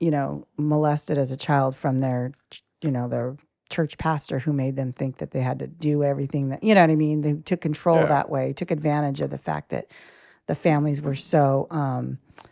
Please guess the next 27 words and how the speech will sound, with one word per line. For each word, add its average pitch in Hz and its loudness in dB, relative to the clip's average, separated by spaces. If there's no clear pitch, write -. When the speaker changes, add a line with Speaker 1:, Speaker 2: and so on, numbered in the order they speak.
Speaker 1:
you 202 6
know, 139 2
um, 127 -4
what 262 -6
do 147 -4
you - -12
call 139 -4
it? - -8
Compliant, 156 2
you 185 2
know, 170 2
for 147 2
the 147 -4
sake 143 -2
of 147 -4
religion. 147 0
And 151 2
they 139 0
took 147 -4
advantage 147 2
of 151 -4
people. - -8
And 147 -2
so 151 2
I 135 2
feel 135 -2
like 139 -4